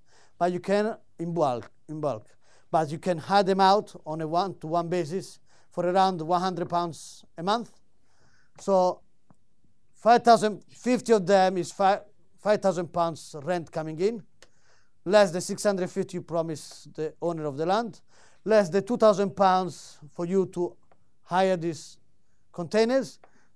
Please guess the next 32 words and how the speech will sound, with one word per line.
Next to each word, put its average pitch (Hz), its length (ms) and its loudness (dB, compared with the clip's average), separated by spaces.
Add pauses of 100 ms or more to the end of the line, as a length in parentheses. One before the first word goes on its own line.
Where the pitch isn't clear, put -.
means 190 200 -4
that 180 220 -4
you're 208 80 -2
making 185 260 -2
two 226 100 -4
thousand 190 300 0
three 175 140 -8
hundred 180 200 -6
fifty 165 220 -12
pounds 151 300 -8
a - 20 -10
month, 214 380 -4 (640)
which 185 200 -6
is 180 220 -6
twenty-eight 196 420 -2
thousand 175 320 0
two 175 80 -6
hundred 160 240 -6
pounds 160 500 -8
a 160 80 -4
year. 254 280 4 (1400)
After 226 280 4
ten 269 180 6
years, 233 260 6
it's 196 180 -4
two 247 140 4
hundred, 202 380 0
two 214 480 -2
hundred 202 240 4
eighty-two 185 300 -4
thousand 175 280 -4
pounds. 147 400 0